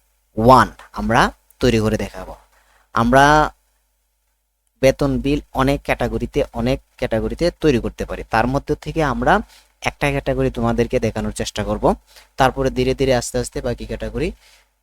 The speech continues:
এগুলা দেখানোর চেষ্টা করব। তো প্রথমে আমি কি করলাম? হ্যাঁ, আমরা এখন দশজন ব্যক্তির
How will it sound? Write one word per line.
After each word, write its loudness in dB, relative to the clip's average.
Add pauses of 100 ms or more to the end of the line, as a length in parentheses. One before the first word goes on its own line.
(120)
এগুলা 6
দেখানোর 0 (240)
চেষ্টা 0
করব। -2 (200)
তো -12
প্রথমে -6
আমি -2
কি -8
করলাম? 4 (3250)
হ্যাঁ, 4
আমরা 6 (120)
এখন 0
দশজন 8
ব্যক্তির 2